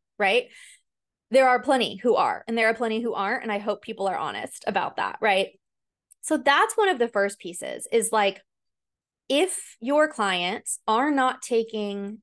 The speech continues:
action, we can't force them to take action. And have you defined whether you are a coach who's really big on accountability, really big on following up, really big on pushing, pushing, pushing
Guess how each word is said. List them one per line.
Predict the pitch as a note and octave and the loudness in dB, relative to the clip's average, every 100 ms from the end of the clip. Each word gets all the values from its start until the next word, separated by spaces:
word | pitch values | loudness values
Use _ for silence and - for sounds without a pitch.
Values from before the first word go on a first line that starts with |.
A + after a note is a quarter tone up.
| _ | _
action, | G3+ C#4 C5 - - - - B3+ D#4 _ _ _ - | -4 -2 -2 -4 -6 -4 -6 -8 -10 _ _ _ -2
we | C#4+ | -2
can't | D4+ G4+ - - - - | 0 0 0 -4 -18 2
force | B3 D#4 D4+ | 4 4 0
them | - G#3+ G3+ | 0 0 0
to | G3+ | -4
take | G#3 F#3 | -4 -2
action. | F#3+ A3 - - - - _ - | -2 -2 -6 -10 -12 -16 _ -4
And | A3+ | -4
have | A3 A#3+ C4+ | 0 0 2
you | C#4 | 2
defined | A#3 A3+ - D#4+ F4 A3+ G3+ G#3 | 0 0 0 2 2 2 0 -4
whether | G#3 G#3+ A3 A3+ | -2 0 2 0
you | G#3+ A3 | -2 -2
are | G#3 G#3 G#3 | 0 2 0
a | G#3 | -6
coach | - F3+ A#3+ - - - _ _ _ | -6 -2 -2 -4 -14 -20 _ _ _
who's | B3 G#3+ | -6 -4
really | G#3 G#3 D4+ D#4+ | -2 2 4 4
big | A3+ A3 | 4 2
on | G#3 | 2
accountability, | F#3+ G3+ G3 F#3 F3+ F3+ F3 | -2 -4 -4 -2 0 0 -2
really | F3+ C4+ D4+ | 2 4 4
big | A#3 A3+ | 2 2
on | G#3 G#3 | 0 0
following | G3+ F#3+ F#3+ F#3 | -2 -2 -6 -8
up, | F3 - | -10 -10
really | F#3+ B3+ D4 | -2 2 4
big | A#3+ A3 | 4 2
on | G3 | 0
pushing, | G3 A3+ A3+ G#3+ | 0 -4 -2 -6
pushing, | G3+ G3 | -6 -6
pushing | F#3+ E4 F4+ A3 A3 | -2 -2 0 0 -2